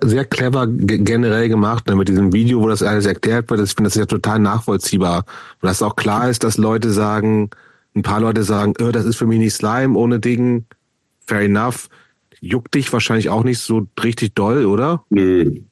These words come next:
Speaker 2: das ist
Speaker 1: Nö,
Speaker 2: okay.
Speaker 1: also,
Speaker 2: Also,
Speaker 1: ja,
Speaker 2: kann
Speaker 1: eben.
Speaker 2: ich nachvollziehen. Also,
Speaker 1: Kann ich auch
Speaker 2: A C D C
Speaker 1: nachvollziehen.
Speaker 2: fand ich auch mit Bon Scott jetzt besser. Also,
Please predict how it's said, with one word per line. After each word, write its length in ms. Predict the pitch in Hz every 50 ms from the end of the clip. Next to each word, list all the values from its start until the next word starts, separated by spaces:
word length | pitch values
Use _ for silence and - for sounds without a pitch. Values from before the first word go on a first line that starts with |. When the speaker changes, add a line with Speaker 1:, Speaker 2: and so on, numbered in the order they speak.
| _ _ -
Speaker 2:
das 100 | 101 95
ist 60 | 98
Speaker 1:
Nö, 60 | - 87
Speaker 2:
okay. 400 | - - - - - 92 87 85
Speaker 1:
also, 160 | 90 87 82 82
Speaker 2:
Also, 240 | 78 73 - 123 113
Speaker 1:
ja, 220 | 113 123 143 123
Speaker 2:
kann 60 | -
Speaker 1:
eben. 200 | - 120 139 165 107
Speaker 2:
ich 100 | 101 92
nachvollziehen. 640 | 107 135 143 147 151 107 - - - 95 87 87 -
Also, 220 | 90 85 92 90
Speaker 1:
Kann 180 | 98 - 92 -
ich 80 | 127
auch 120 | 131 156 185
Speaker 2:
A 140 | 165 131
C 100 | 113 -
D 40 | -
C 20 | 139 127 120 123 120 120
Speaker 1:
nachvollziehen. 20 | 117
Speaker 2:
fand 240 | 117 117 120 117 110
ich 180 | 110 104 104 -
auch 160 | - - -
mit 160 | 131 110 85
Bon 160 | - 101 104
Scott 340 | 98 - - - 104 143 -
jetzt 240 | 135 113 - - -
besser. 240 | - 123 123 147 110
Also, 180 | 98 101 101